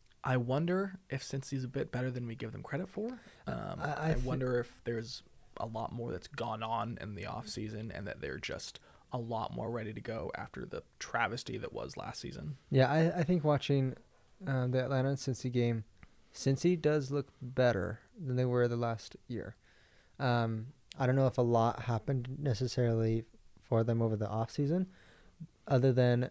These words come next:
Speaker 2: I think they're starting to mesh. Teams that are mediocre, once they mesh,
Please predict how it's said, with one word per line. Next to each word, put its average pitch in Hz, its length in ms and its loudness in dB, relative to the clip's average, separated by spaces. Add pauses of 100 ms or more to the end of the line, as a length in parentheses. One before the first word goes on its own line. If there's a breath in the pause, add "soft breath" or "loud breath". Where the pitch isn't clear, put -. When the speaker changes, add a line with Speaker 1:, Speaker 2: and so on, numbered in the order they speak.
(120)
Speaker 2:
I 127 80 0
think 120 240 0
they're 123 100 4
starting 117 540 2
to 113 580 0 (200)
mesh. 107 580 -4 (1800 soft breath)
Teams 160 460 6
that 131 120 8
are 123 80 6
mediocre, 123 760 2 (140)
once 123 320 4
they 175 140 4
mesh, 123 480 0